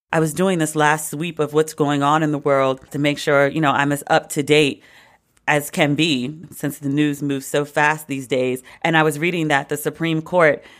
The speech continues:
has made it more difficult for women to access birth control as part of their health plans. It becomes an issue if their employer has religious or moral objections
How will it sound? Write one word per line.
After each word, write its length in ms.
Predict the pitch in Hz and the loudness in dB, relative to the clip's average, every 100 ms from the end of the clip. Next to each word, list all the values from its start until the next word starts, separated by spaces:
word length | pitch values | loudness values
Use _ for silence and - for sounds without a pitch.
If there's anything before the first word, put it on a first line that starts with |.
| - - | -18 -2
has 200 | 165 156 | 0 2
made 260 | 151 160 | 2 4
it 100 | 156 | 2
more 220 | 147 151 | 0 -2
difficult 760 | 143 160 190 202 180 151 143 - | 0 -2 -2 -2 4 4 4 2
for 100 | 151 | -4
women 340 | 143 143 151 | -2 -2 -2
to 220 | 156 156 123 | -2 -4 -4
access 440 | 131 - 143 135 | -6 -4 -4 -4
birth 380 | 131 147 175 - | 0 2 2 0
control 560 | 160 156 127 123 113 - | -6 -2 0 2 0 -4
as 160 | 147 - | -10 -6
part 320 | - 131 - | 0 2 2
of 140 | 135 | 0
their 100 | 131 | -2
health 400 | - 160 170 - | 0 2 2 2
plans. 440 | 147 127 - - - _ - - | -4 -4 -4 -8 -16 _ -20 -6
It 100 | 175 | -4
becomes 340 | 165 175 156 151 | 0 2 2 0
an 80 | - | 0
issue 440 | 185 - 170 147 143 - - | 0 0 2 2 0 -12 -2
if 220 | 156 160 | -2 2
their 160 | 165 160 | 4 4
employer 680 | - 151 - 160 175 165 147 | 4 -4 -2 0 4 4 2
has 320 | 147 139 143 | 0 -2 0
religious 540 | 143 143 156 160 156 | 0 2 2 2 -2
or 180 | - 143 | -2 -2
moral 420 | 139 139 139 139 - | 2 4 6 4 2
objections 840 | 127 - 165 - - 147 135 | -2 2 2 0 -2 0 0